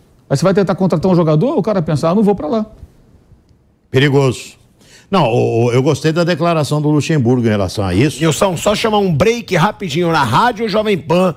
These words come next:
Speaker 3: Seguimos na T V e no YouTube.
Speaker 2: Não, então, o Luxemburgo tomou uma posição. Ele falou que isso daí é absurdo. Tão esperando o quê? Tão esperando que morra alguém? Gostei de ver, não, vocês não viram a entrevista do Luxemburgo falando sobre o tema?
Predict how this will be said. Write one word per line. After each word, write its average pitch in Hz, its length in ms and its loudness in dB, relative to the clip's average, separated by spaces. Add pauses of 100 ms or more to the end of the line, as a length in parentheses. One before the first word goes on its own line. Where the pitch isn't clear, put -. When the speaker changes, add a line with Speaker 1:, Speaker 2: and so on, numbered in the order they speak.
(260)
Speaker 3:
Seguimos 214 600 0
na 202 140 2
T 180 160 0
V 156 480 0
e 175 160 2
no 180 160 0
YouTube. 110 720 -4 (800)
Speaker 2:
Não, 123 240 2
então, 101 260 -2
o 92 40 -4
Luxemburgo 117 400 0
tomou 175 260 0
uma 185 60 2
posição. 190 520 0
Ele 87 120 -6
falou 110 240 0
que 120 120 -4
isso 110 120 0
daí 117 140 2
é - 20 2
absurdo. 185 520 -2
Tão 135 160 0
esperando 165 440 0
o - 40 2
quê? 107 300 -2 (260)
Tão 113 140 0
esperando 131 340 0
que 143 120 0
morra 139 360 2
alguém? 117 440 -2 (500)
Gostei 208 300 0
de 185 80 4
ver, 113 160 0
não, 104 80 -6
vocês 143 180 -2
não 127 100 2
viram 135 220 2
a - 20 0
entrevista 95 300 -4
do 104 80 -4
Luxemburgo 98 420 -2
falando 92 300 -6
sobre 92 160 -6
o 87 40 -6
tema? 110 380 0